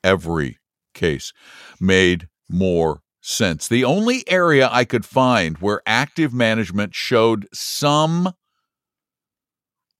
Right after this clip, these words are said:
some <laughs> potential was in global income. Global income funds have, in, in the last year, uh,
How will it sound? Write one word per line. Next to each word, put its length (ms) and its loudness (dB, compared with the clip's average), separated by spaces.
some 580 2
<laughs> 640 -20
potential 680 -2
was 220 0
in 140 0
global 540 2
income. 480 -2
Global 460 2
income 400 0
funds 600 -2
have, 600 2
in, 220 -4
in 120 -2
the 100 2
last 360 0
year, 460 -2
uh, 320 0